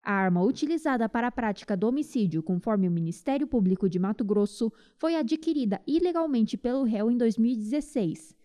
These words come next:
Para a aplicação da pena, o juiz Wagner Dupin Dias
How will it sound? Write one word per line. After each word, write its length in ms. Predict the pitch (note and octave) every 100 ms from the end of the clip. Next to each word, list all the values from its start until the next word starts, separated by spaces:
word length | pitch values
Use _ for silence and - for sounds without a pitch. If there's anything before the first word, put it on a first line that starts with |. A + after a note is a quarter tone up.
| _ _ _
Para 220 | G3+ F3+
a 20 |
aplicação 500 | G3 B3 A#3+ A#3 G#3+
da 120 | G#3 B3
pena, 400 | A3+ G#3+ A3 A3+ _
o 160 | - F4
juiz 340 | E4 D#4+ G#3
Wagner 480 | F3 A3+ C#4 D4+ E4
Dupin 400 | D4 D#4 A#3 A3+
Dias 420 | G#3+ F#3 F#3 G#3+